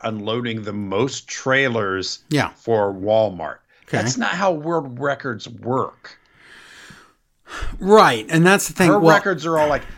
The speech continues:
Speaker 1: "I have the most matches in W W E.
Speaker 2: But here's the
Speaker 1: I
Speaker 2: thing.
Speaker 1: have the most."
Speaker 2: All her records are fake. All her records are that she was booked into those things. So yes, they are real achievements, but she was booked into those achievements. It's not like she did anything to get that.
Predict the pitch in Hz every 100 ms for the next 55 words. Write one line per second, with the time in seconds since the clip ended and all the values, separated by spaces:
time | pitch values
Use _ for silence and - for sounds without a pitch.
0 | - 107 123 160 - 104 98 95 107 101
1 | - 131 117 - 117 98 - 92 90 90
2 | 95 95 113 151 208 190 190 240 214 117
3 | 131 123 120 101 101 - _ _ _ _
4 | _ - 170 214 196 196 185 175 143 -
5 | 190 147 98 - _ - 160 175 175 170
6 | 139 135 120 143 127 107 139 143 139 143
7 | 139 113 98 - 98 98 - - - _
8 | _ _ - 214 196 240 247 220 196 165
9 | 143 147 165 135 - - - 131 - 226
10 | 127 117 123 - - _ - 139 165 131
11 | 110 165 160 151 139 131 123 113 - 185
12 | 127 104 92 - 170 202 196 - 160 117
13 | 135 156 160 160 220 - 180 185 147 156
14 | 147 -